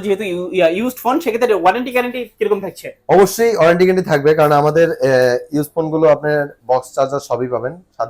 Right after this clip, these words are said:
Speaker 2: দিনের গ্যারান্টি পাবেন, এক বছর সার্ভিস ওয়ারেন্টি পাবেন। আর সাত দিন গ্যারান্টির মধ্যে মনে করেন যে আপনি একটা স্টিকার আছে আমাদের,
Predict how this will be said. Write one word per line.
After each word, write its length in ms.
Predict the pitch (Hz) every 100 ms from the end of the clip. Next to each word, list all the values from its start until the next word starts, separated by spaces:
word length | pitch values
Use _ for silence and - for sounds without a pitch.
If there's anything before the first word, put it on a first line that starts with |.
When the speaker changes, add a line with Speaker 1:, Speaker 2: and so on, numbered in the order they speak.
| 120
Speaker 2:
দিনের 180 | 123 120
গ্যারান্টি 260 | 117 120 123
পাবেন, 160 | 120 135
এক 60 | 107 113
বছর 180 | - 120
সার্ভিস 220 | 107 104 113
ওয়ারেন্টি 260 | 113 113 117
পাবেন। 220 | 107 127 180 _
আর 60 | - -
সাত 140 | 123 127
দিন 100 | 156 135
গ্যারান্টির 340 | 123 123 131 131
মধ্যে 160 | 131 135
মনে 120 | 135 131
করেন 160 | 131 127
যে 40 | 127
আপনি 120 | 123 131
একটা 140 | - - 135
স্টিকার 260 | - 131 131 120
আছে 100 | 120
আমাদের, 160 | 117